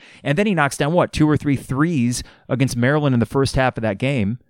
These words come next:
at the State Farm Center, and he didn't look back. You could count on about two threes a game from DeMonte. So, well, I, I think that could continue. But I think that's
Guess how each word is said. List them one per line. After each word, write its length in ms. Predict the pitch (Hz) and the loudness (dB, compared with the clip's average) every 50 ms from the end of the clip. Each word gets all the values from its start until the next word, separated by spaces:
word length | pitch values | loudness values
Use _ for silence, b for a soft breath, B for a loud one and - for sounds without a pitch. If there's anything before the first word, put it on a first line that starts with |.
| _ _ _ _ _ _ _ _ _ _ - | _ _ _ _ _ _ _ _ _ _ -6
at 80 | - | -6
the 80 | 101 110 | -4 -4
State 260 | - - 127 120 - | 0 2 2 2 2
Farm 200 | - 123 131 160 | 2 0 0 0
Center, 300 | 139 - 117 110 110 123 | 0 0 0 2 2 2
and 380 | - 120 113 107 101 101 98 95 | 2 2 2 4 4 4 4 6
he 180 | 101 117 123 | 6 4 4
didn't 300 | 120 107 101 127 131 151 | 4 2 2 2 2 4
look 180 | 156 165 165 - | 4 4 4 2
back. 380 | - 165 185 185 170 - - - - _ _ _ _ _ _ _ _ _ _ | 0 -2 -2 -2 -4 -8 -12 -20 -20 _ _ _ _ _ _ _ _ _ _
You 120 | - 107 - | -10 -6 -4
could 140 | 131 117 | -4 -4
count 260 | - 127 127 127 135 139 | 0 0 2 2 4 2
on 100 | 139 139 | 2 4
about 220 | 131 131 - - | 4 2 2 2
two 180 | - - 143 139 | 0 0 0 2
threes 300 | - - 143 143 131 151 | 2 0 0 0 0 0
a 20 | |
game 220 | 135 139 147 151 | 0 0 0 0
from 120 | - 151 147 | -2 -2 -2
DeMonte. 640 | 143 147 151 156 170 165 - 135 120 120 123 117 - - - - | 0 2 2 2 2 2 2 2 2 2 0 -2 -6 -12 -20 -20
So, 460 | 135 - - 113 107 104 101 98 101 _ - | -16 -10 -8 -6 -4 -4 -6 -6 -10 _ -8
well, 140 | 139 139 - - | -8 -8 -6 -4
I, 220 | 135 139 - 127 | -2 -2 0 0
I 40 | 135 | 0
think 160 | 135 165 143 | -2 -2 -2
that 160 | 120 120 110 - | 0 0 0 -2
could 140 | 104 85 | -4 -8
continue. 460 | - 98 87 - 107 98 90 90 98 123 - b b b b b b b b b b b b b b _ _ _ _ _ _ _ _ _ _ _ - | -6 -8 -8 -6 -8 -8 -8 -8 -10 -10 -14 b b b b b b b b b b b b b b _ _ _ _ _ _ _ _ _ _ _ -2
But 120 | - 185 - | 0 2 2
I 120 | 139 143 | 2 2
think 180 | 139 180 160 123 | 2 0 -4 -6
that's 200 | 135 - - | -8 -10 -8